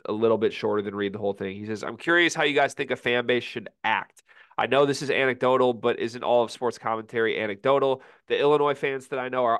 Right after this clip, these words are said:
always highly critical of their coach in football and in basketball.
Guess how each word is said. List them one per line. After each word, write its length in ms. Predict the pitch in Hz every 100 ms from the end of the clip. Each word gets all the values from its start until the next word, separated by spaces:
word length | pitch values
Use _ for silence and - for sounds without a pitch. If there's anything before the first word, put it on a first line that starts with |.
| -
always 340 | 127 131 120
highly 400 | - 127 127 123
critical 500 | - - 120 120 120
of 120 | 117
their 100 | 104
coach 420 | 104 123 110 - -
in 140 | 101
football 520 | - 123 - 117 110
and 200 | 76 104
in 140 | 98 92
basketball. 760 | 110 110 - 101 95 90 98